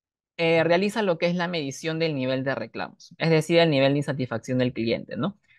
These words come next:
De repente porque entregamos o despachamos tarde una producción,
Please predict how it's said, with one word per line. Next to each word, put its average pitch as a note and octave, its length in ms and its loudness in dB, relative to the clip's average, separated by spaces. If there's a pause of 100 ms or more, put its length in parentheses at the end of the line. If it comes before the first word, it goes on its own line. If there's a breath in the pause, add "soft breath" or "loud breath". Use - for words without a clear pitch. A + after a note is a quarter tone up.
(120)
De A#3+ 120 2
repente G3+ 420 4
porque C3+ 640 4 (600)
entregamos C#3+ 1040 0 (180)
o C#3 120 -2
despachamos C3+ 840 -4 (200)
tarde C3+ 300 0
una B2 200 -4
producción, D3+ 840 -2